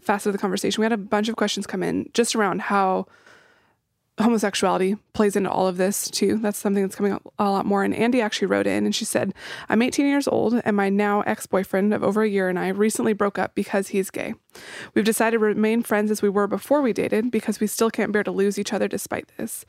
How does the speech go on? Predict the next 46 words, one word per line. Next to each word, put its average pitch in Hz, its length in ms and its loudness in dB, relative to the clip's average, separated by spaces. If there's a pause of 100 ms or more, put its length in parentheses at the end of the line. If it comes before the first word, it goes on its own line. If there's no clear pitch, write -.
(340)
He - 120 2
has 214 120 2
such 226 240 0
a 247 60 2
strong 214 280 0
relationship 214 480 0
with 233 60 0
the 233 80 4
Lord 196 300 0
and 208 120 -2
hopes - 280 0
to 220 60 0
not 208 200 2
up 202 120 -2
ending, 196 300 -2 (380)
not 226 300 2 (180)
to - 180 -4
end 208 140 2
up 196 180 -4
living 208 300 2
a 196 40 2
gay 180 200 0
life, - 340 -4 (380)
but 196 100 4
is 190 100 -2 (120)
unable 214 420 2
to 208 100 -6
suppress 208 440 -2
his 202 120 -4
feelings 190 380 0
of 175 60 -6
desire. - 480 -4 (420)
He's 214 220 2
so 220 240 2
scared 202 300 0
of 190 60 -2
what 196 140 2
might 208 140 0
happen 208 340 0
because 202 280 -2
he's 202 120 -4
Christian 202 460 0
and 196 180 0
judgment 190 320 0
always 190 240 -2
results. - 460 -8